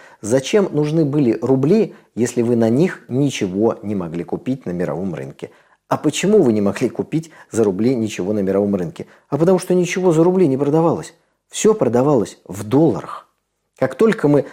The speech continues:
создаём ситуацию, изменяем статус-кво и говорим: "А вот есть вещи, которые можно купить только за рубли", мы приравниваем рубль,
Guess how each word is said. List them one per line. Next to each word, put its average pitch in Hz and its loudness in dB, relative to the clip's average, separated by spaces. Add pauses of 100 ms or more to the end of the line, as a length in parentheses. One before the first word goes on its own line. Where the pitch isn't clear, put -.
создаём 147 2
ситуацию, 127 0
изменяем 139 2
статус-кво 139 0
и 95 2
говорим: 110 2 (280)
"А 131 -2
вот 151 0
есть 170 -2
вещи, 165 0
которые 147 2
можно 147 0
купить 147 -6 (300)
только 139 2
за 98 -6
рубли", 160 0 (340)
мы 147 2
приравниваем 117 2
рубль, 143 2